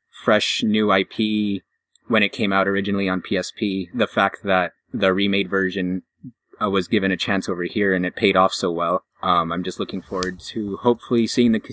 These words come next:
the series continue here in the West, 'cause from what I heard, it's been doing really well on the Vita, which is rare for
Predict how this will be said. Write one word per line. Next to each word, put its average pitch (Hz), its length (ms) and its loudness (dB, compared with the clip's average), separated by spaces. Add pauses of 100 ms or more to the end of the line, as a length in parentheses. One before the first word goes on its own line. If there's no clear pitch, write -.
the 117 180 0
series 123 400 0
continue 120 420 2
here 110 140 -2
in 101 100 -2
the 98 80 -2
West, 101 260 0
'cause - 120 -4
from 113 140 -2
what 104 100 0
I 98 60 -2
heard, 101 220 -2
it's 95 120 -8
been 101 140 -6
doing 101 180 0
really 98 200 0
well 92 280 6
on 92 160 4
the 90 80 -2
Vita, 87 360 -4 (200)
which 98 220 -2
is 85 140 -2
rare 87 280 2
for 85 360 0